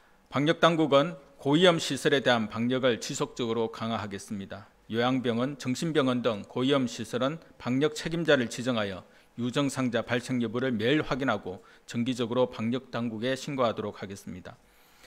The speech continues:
유증상자 신고 접수 시에는 진단검사를 통해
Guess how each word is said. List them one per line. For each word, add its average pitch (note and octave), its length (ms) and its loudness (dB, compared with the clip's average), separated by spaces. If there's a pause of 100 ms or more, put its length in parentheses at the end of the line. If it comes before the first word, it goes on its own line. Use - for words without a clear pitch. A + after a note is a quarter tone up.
(340)
유증상자 D#3+ 580 4
신고 D#3+ 380 2
접수 - 340 -2
시에는 C3+ 560 0
진단검사를 C#3+ 880 4
통해 G#2+ 340 -4